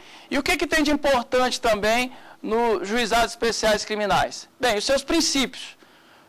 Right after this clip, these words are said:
porque a Lei nove mil e noventa e nove, ela trata dos, do, de um, digamos assim, um rompimento com o que, digamos, que a gente pode dizer de processo penal clássico. Por quê?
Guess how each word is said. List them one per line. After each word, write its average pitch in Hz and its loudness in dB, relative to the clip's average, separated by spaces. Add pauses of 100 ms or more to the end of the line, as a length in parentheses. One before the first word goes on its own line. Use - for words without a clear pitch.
(120)
porque 185 0
a 254 4
Lei 277 4
nove 240 2
mil 214 -2
e - 4
noventa 196 0
e 175 0
nove, 202 2 (120)
ela 214 2
trata 220 2
dos, 233 -4 (160)
do, 170 2
de 151 -8
um, 208 -6
digamos 185 -2
assim, 208 -2
um 233 -2
rompimento 247 0 (380)
com 262 4
o 208 -6
que, 247 -4
digamos, 226 2 (100)
que 226 -2
a 226 2
gente 226 -4
pode 214 2
dizer 202 -2
de 214 -8
processo 247 0
penal 240 2
clássico. 208 0
Por 285 -4
quê? 185 0